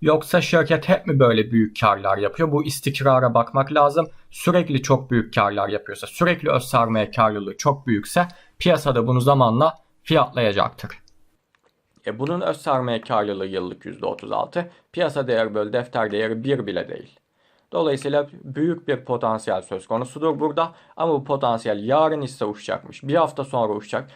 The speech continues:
Böyle beklentilere girerseniz alsatçı olursunuz. Alsatçı olursanız da ya kazanırsınız ya kaybedersiniz. Ama potansiyelli hisse bulup bir yıl, iki yıl, üç ay, altı ay beklerseniz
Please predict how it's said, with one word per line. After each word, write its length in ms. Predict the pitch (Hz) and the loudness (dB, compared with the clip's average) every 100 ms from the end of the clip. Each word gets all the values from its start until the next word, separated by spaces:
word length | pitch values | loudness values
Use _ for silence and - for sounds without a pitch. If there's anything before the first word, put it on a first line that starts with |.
| _ 180 | _ 0
Böyle 300 | 175 165 143 | 2 2 0
beklentilere 640 | 139 151 147 143 147 139 | -2 -2 -4 -2 -2 -2
girerseniz 800 | 131 151 180 170 151 185 202 - _ _ _ _ _ _ | 0 2 2 -2 -6 -6 -8 -18 _ _ _ _ _ _
alsatçı 560 | - 139 156 185 180 196 | -4 -4 -2 -6 -4 -2
olursunuz. 680 | 185 151 - 147 143 - _ _ _ _ | -2 -2 -6 -10 -10 -14 _ _ _ _
Alsatçı 520 | - 147 143 151 - 160 | 0 0 0 -6 -2 -2
olursanız 580 | 139 139 127 104 107 | -2 -2 -4 -4 -2
da 180 | 151 175 - _ _ _ _ - | -2 -4 -8 _ _ _ _ -8
ya 160 | 107 | -8
kazanırsınız 1000 | - 135 131 117 113 - 107 135 131 120 | -4 -4 -2 -4 -4 -6 -4 0 0 0
ya 120 | 117 - | -4 -6
kaybedersiniz. 680 | 95 - 78 - - 95 | -8 -8 -8 -10 -10 -4
Ama 280 | 101 98 85 _ _ | -2 -2 -6 _ _
potansiyelli 640 | - 104 113 117 123 113 165 | -14 -4 -4 -2 -2 -2 -2
hisse 320 | 180 - 127 | -4 -4 -4
bulup 240 | 104 92 - | -4 -10 -10
bir 120 | 139 | -4
yıl, 240 | 156 110 - | 0 -2 -4
iki 240 | - - 160 | -16 -8 -2
yıl, 200 | 139 - | -2 -2
üç 200 | 131 156 | -8 -4
ay, 140 | 135 | 0
altı 300 | 120 120 156 | 2 0 0
ay 180 | 139 95 - _ _ _ _ | 0 0 -8 _ _ _ _
beklerseniz 920 | 117 117 151 165 170 139 175 208 - | -4 -2 0 -2 0 0 0 -4 -14